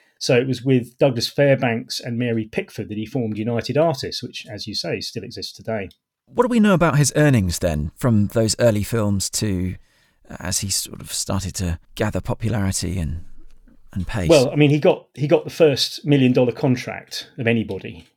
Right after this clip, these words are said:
Speaker 1: in nineteen seventeen. And of course, I mean, it's eye-popping what that would be worth today. I, I, I couldn't put a figure on it, but it's, it would be extraordinary. And that was from First National gave him that. So that's before he formed United Artists. But he was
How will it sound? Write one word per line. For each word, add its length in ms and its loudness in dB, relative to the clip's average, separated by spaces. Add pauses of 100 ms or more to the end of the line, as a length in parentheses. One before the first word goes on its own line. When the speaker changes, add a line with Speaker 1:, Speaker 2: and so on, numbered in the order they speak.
Speaker 1:
in 140 8
nineteen 300 2
seventeen. 580 -4
And 180 -6
of 60 -12
course, 160 -8
I 60 -12
mean, 100 -10
it's 100 -12
eye-popping 600 -6
what 160 -16
that 160 -8
would 160 -16
be 300 -10
worth 260 -10
today. 440 -8
I, 80 -14
I, 180 -12
I 20 -12 (100)
couldn't 220 -10
put 100 -14
a 40 -16
figure 280 -4
on 80 -10
it, 140 -16 (100)
but 100 -6
it's, 220 -14
it 140 -12
would 80 -12
be 100 -8
extraordinary. 380 -6
And 80 -6
that 80 -14
was 100 -10
from 340 -8 (360)
First 340 0
National 480 -2
gave 240 -6
him 80 -8
that. 160 -10
So 140 -8
that's 100 -12
before 380 -6
he 80 -8
formed 500 -8
United 380 -10
Artists. 440 -10
But 120 -10
he 100 -8
was 400 -2